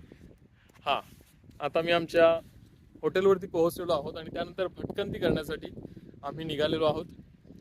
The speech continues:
अ, जिकडे आम्ही लंच केला स्टेशनवरती, तिकडे जे आपले सरदारजी होते, त्यांनी आम्हाला सुचवलं की इकडे खूप, म्हणजे प्रचंड मोठा असा मॉल आहे.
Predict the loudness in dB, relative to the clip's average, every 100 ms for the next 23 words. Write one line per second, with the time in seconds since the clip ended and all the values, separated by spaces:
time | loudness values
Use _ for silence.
0 | -10 0 4 4 4 0 -2 -2 -2 -2
1 | -2 -2 -6 _ 2 2 2 0 0 -4
2 | -12 -6 -4 -2 -2 -2 -4 -10 -14 -20
3 | -20 -20 -20 _ _ -6 0 0 2 2
4 | 2 4 4 4 0 0 -10 -18 _ _
5 | _ _ -6 -2 0 0 -2 -2 -2 -2
6 | -4 -8 -8 -8 -10 -10 -10 -16 -20 -20
7 | _ -6 -4 -2 -2 4 4 6 2 2
8 | 4 4 6 4 6 6 4